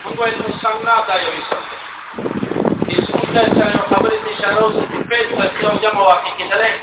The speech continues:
مثنى موږ ویل تسنیه دوه قسمه ده، یو تسنیه حقیقي ده او بله تسنیه حکمي ده. تسنیه حقیقي چا ته ویل کېږي؟ چې د هغې په اخر کې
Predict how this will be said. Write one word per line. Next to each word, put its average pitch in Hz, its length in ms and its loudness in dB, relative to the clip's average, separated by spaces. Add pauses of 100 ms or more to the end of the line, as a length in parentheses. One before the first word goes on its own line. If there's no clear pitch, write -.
(2000)
مثنى 220 440 2 (280)
موږ 226 160 -2
ویل 226 180 2
تسنیه 214 440 -6
دوه 240 140 0
قسمه - 340 -10
ده، 196 120 -4
یو 208 100 -2
تسنیه 208 380 -4
حقیقي 202 460 -2
ده 214 80 4
او 208 60 4
بله 208 180 0
تسنیه 196 460 -2 (920)
حکمي 185 360 -6
ده. 143 140 -2 (800)
تسنیه 196 320 0
حقیقي 214 500 -4
چا 233 120 6
ته 220 140 0
ویل 208 200 -2
کېږي؟ - 240 -4
چې 196 100 -6
د 196 40 2
هغې 185 300 4
په 202 100 4
اخر 214 200 2 (100)
کې 196 140 -6